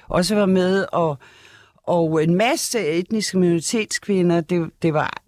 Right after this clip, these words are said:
og nogen måtte jeg snakke med moren for at få lov til at komme over, fordi, øh, de må i hvert fald ikke rejse alene til København. Og sådan. Det,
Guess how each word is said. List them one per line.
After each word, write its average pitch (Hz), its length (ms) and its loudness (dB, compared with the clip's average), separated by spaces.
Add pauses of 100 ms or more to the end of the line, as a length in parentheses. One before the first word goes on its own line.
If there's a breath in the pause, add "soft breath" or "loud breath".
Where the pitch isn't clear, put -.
(460)
og 160 180 0
nogen 208 360 2
måtte 175 260 0
jeg 143 120 -2
snakke 160 380 -4
med 175 140 4
moren 160 440 0
for 160 220 -2
at 143 80 -10
få 160 120 -4
lov 143 220 0
til - 160 -6
at 156 100 -4
komme 139 320 0
over, 139 320 0
fordi, 139 520 -4 (420 loud breath)
øh, 135 280 2
de 147 160 -2
må 160 120 2
i 143 40 -2
hvert 127 200 -2
fald 143 120 -4
ikke 143 140 -6
rejse 135 280 0
alene 135 300 2
til - 160 -8
København. 135 540 -2
Og 143 60 -4
sådan. 147 180 0
Det, 226 220 0